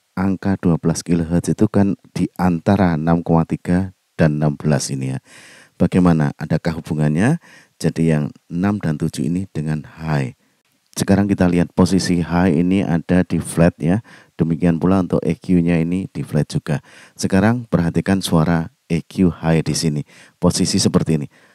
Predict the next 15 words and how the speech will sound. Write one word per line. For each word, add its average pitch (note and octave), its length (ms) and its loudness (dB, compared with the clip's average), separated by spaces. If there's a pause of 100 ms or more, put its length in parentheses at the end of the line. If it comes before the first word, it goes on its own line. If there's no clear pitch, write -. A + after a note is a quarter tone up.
(180)
Cek, - 240 0
satu, F2+ 480 2
dua, D#2 320 2
tiga. D2 480 -2
Ini F#2 240 -4
posisi F#2 560 0 (380)
high F2+ 260 0
di D#2 140 -6
flat E2 340 -4
ya. C#2+ 160 -6 (460)
Kemudian G#2+ 480 2
kita G2+ 160 -2
perhatikan D#2+ 560 -2
nih, C2+ 180 -10
posisi F#2 680 -2